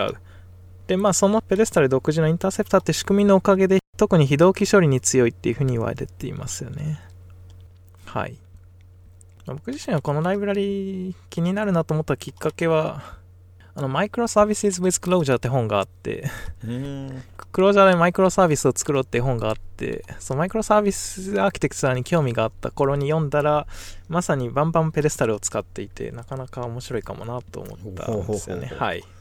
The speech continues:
Speaker 1: で、まあ、もちろんリングでいろいろやっていっても同等のことは大体できるんですけど、うん、なかなか機能はちゃんと揃っているし、このインターセプターベースのモデルも悪くないなということで実際使っています。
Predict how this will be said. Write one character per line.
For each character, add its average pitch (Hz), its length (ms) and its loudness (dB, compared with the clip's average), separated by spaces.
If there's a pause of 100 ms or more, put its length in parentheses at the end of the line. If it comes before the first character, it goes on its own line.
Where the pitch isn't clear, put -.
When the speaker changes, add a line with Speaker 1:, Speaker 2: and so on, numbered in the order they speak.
(760)
Speaker 1:
で、 - 20 -8
ま 120 120 -4
あ、 - 20 -4
も 180 120 -2
ち 311 120 -8
ろ 277 100 -2
ん 143 120 -2
リ 170 100 -4
ン 226 100 -4
グ 233 120 -6
で 226 140 -2
い 214 80 -6
ろ 214 120 -2
い 214 40 -4
ろ 208 80 -2
や 196 80 0
っ 190 40 -6
て - 180 -6
い 220 40 -2
っ - 20 -20
て - 160 -6
も 131 140 -2
同 139 180 -2
等 190 160 -4
の 196 100 -4
こ 196 120 -8
と - 100 -4
は 143 80 0
大 147 160 -4
体 185 180 -6
で 165 120 -8
き - 120 -8
る 190 120 -4
ん 151 80 -2
で 143 80 -4
す - 100 -12
け 143 140 -6
ど、 147 320 -4
う 143 40 -10
ん、 127 160 -8
な 123 120 -10
か 170 120 -8
な 175 100 -8
か 170 340 -8 (640)
機 - 160 2
能 143 160 8
は 101 100 4
ち - 100 -4
ゃ 123 80 0
ん 113 40 -8
と 120 100 0
揃 117 220 2
っ 123 40 0
て - 220 -12
い 80 60 -6
る - 140 -10
し、 - 460 -10
こ 147 140 -2
の 147 300 0 (240)
イ 139 60 -6
ン 151 80 -4
タ 165 100 2
ー - 20 -4
セ 160 160 -2
プ - 100 -16
タ 160 200 6
ー - 20 6
ベ 156 120 8
ー 147 40 10
ス 135 140 4
の 123 80 4
モ 120 160 4
デ 120 100 6
ル 120 240 0
も 127 200 0
悪 139 160 4
く - 120 -4
な 117 120 -2
い 117 40 -2
な 135 140 -2
と - 120 2
い - 20 8
う - 20 -12
こ 143 120 2
と 139 120 4
で 143 100 8
実 127 240 -4
際 120 160 4
使 - 220 -4
っ 104 40 2
て - 160 -6
い 107 40 -2
ま 104 160 -6
す。 - 260 -16